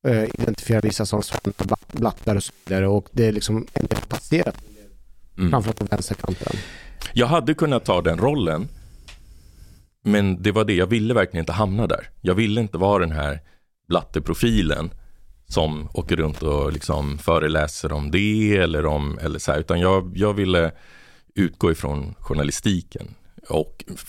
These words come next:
Speaker 2: och förhoppningsvis engagera så många, ehm, i, i miljonprogrammen.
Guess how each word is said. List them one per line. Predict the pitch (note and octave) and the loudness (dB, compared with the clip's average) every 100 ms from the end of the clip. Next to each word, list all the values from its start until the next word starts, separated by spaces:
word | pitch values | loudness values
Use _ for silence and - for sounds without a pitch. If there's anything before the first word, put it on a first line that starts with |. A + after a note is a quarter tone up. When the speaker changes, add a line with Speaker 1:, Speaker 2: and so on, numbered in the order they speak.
| - | -4
Speaker 2:
och | A2+ F#2+ | -2 0
förhoppningsvis | - E2 D#2+ D#2 D#2 - | 2 0 0 -4 -4 -4
engagera | E2 D2+ - G#2+ G2+ E2 | -4 -4 0 2 4 2
så | - | 0
många, | D#2+ D#2 E2 G2+ F#2+ F#2+ - _ _ _ _ _ | -2 0 2 2 2 -2 -10 _ _ _ _ _
ehm, | E2+ D2+ C#2+ C#2 C2 D2 - _ _ _ _ _ _ _ _ _ _ _ _ _ _ _ - | 0 2 2 0 -2 -6 -12 _ _ _ _ _ _ _ _ _ _ _ _ _ _ _ -2
i, | F2+ - F2 | -2 0 2
i | E2 D2+ D2+ - | 2 2 -2 0
miljonprogrammen. | E2 D#2+ D#2+ D#2+ F#2+ G#2+ D2 | 2 2 2 2 2 0 -4